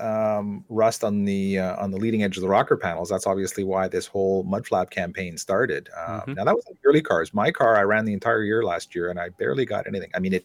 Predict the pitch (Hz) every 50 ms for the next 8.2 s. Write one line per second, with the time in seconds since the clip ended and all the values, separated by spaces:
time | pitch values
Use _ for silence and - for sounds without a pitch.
0 | _ _ - 127 127 - - - - 110 127 135 - 110 104 101 95 - - 95
1 | 92 98 101 - - 101 92 80 73 - - - 147 120 98 92 101 - - 107
2 | - - - 101 92 87 87 82 - _ - - 85 76 67 - - 101 110 104
3 | 95 - 82 80 - _ _ _ _ _ _ _ _ - 110 101 92 - 131 127
4 | 120 120 - - 127 120 120 113 113 113 95 87 87 87 82 82 - - - 98
5 | - - - 98 101 104 95 92 87 87 95 - - 110 107 - - 90 90 87
6 | 87 - - - - 82 76 76 78 - - _ - - - - - - - -
7 | - - - _ _ - 120 117 - - 131 135 151 175 208 202 202 160 139 139
8 | 147 151 -